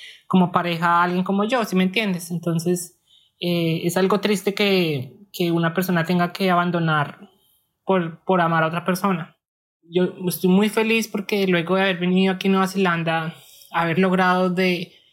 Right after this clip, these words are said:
retomar mis estudios y, digamos, retomar ese camino que no pude, eh, seguir en Taiwán,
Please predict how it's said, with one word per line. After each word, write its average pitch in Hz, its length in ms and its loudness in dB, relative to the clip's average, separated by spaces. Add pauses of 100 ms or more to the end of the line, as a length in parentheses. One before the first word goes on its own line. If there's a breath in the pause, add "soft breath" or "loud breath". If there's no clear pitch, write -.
(160)
retomar 175 400 -2
mis 180 140 0
estudios 185 920 0
y, 151 480 -4 (420 soft breath)
digamos, 180 480 -2
retomar 196 460 2
ese 202 220 -2
camino 208 500 0
que 226 80 -4
no 190 220 0
pude, 196 680 2
eh, 180 200 -2
seguir 180 360 -2
en 185 120 2
Taiwán, 214 580 -2